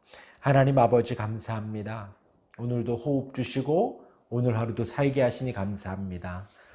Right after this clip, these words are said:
어리석은 자 되지 않게 하여 주옵소서. 하나님이 없는 자 되지 않게 하여 주옵소서.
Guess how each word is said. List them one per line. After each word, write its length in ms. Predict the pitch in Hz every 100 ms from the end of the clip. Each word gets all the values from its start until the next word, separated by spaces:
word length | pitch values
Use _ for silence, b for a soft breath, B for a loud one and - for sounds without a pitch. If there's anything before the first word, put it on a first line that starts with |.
| b
어리석은 500 | 113 135 143 156 160
자 100 | 175
되지 260 | 165 147 165
않게 240 | 135 -
하여 240 | 127 127
주옵소서. 800 | 127 - 104 - 104 98 107 101 b b b
하나님이 400 | 143 151 151 156
없는 320 | 147 185 196
자 160 | 208 180
되지 240 | 190 190
않게 300 | 156 156 -
하여 240 | 131 123
주옵소서. 680 | 120 107 - 113 101 110 98